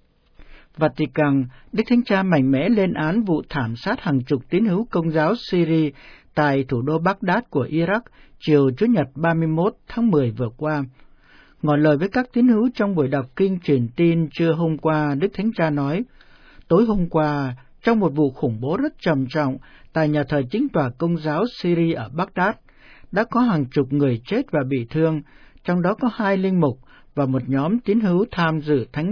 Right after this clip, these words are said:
lễ Chúa Nhật. Tôi cầu nguyện cho các nạn nhân của bạo lực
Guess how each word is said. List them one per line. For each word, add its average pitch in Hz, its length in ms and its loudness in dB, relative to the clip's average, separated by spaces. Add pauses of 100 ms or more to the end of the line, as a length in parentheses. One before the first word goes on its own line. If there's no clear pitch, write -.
lễ 147 260 0
Chúa 202 100 2
Nhật. 185 240 0 (800)
Tôi 214 160 4
cầu 151 200 2
nguyện 143 400 4
cho 180 140 -6
các 247 240 -2
nạn 135 300 -2
nhân 185 320 0
của 151 120 -2
bạo 135 220 -2
lực 131 220 -2